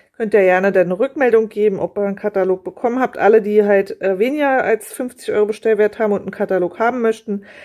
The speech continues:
können die, können sich gerne bei mir melden. Die müssten mir dann aber, äh, für drei Euro, ähm, Schutzgebühr, würde ich die dann auch an, äh, an euch versenden. Und wenn ihr dann bestellen solltet aus dem Katalog, äh,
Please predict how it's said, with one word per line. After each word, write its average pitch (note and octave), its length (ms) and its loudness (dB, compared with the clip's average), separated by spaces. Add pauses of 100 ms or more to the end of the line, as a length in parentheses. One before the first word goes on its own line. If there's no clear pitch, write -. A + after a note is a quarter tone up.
(140)
können G#3 220 0
die, G3+ 200 4
können G#3 200 0
sich G3 140 -4
gerne F3+ 220 0
bei E3 140 -4
mir E3 160 -8
melden. B3 400 0
Die C4+ 100 -4
müssten A3+ 400 -4
mir G#3 140 0
dann G3 200 -2
aber, F3+ 420 0 (560)
äh, F3+ 500 4
für F#3 380 -4
drei E3 400 2
Euro, F3 760 2
ähm, D#3+ 440 -4 (100)
Schutzgebühr, G#3 920 0 (180)
würde F#3+ 220 0
ich G3 80 -16
die F3 100 -10
dann E3+ 320 0
auch - 220 -10
an, D#3+ 340 -8
äh, D#3+ 400 -8 (720)
an F#3 160 -4
euch A3 200 2
versenden. G#3 640 2
Und F3+ 200 -6
wenn F3 120 -2
ihr E3+ 120 0
dann E3+ 240 -4
bestellen F3+ 640 0
solltet G3+ 440 2
aus F#3 200 -6
dem G3 180 -6
Katalog, F3+ 720 -4
äh, E3 140 0